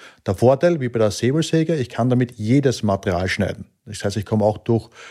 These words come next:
bewährten Beton durch, durch Carbon, durch Glas, durch Stahl, durch Alu. Ich habe absolut kein Problem, dass ich immer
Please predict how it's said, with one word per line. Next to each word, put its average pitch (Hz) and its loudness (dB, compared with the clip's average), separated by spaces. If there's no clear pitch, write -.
bewährten 107 2
Beton 127 2
durch, 143 2
durch - -10
Carbon, 123 0
durch - -6
Glas, 110 0
durch - -8
Stahl, 123 0
durch 113 -2
Alu. 123 2
Ich - -6
habe - -2
absolut 123 0
kein 120 2
Problem, 117 2
dass 120 2
ich 123 -8
immer 135 2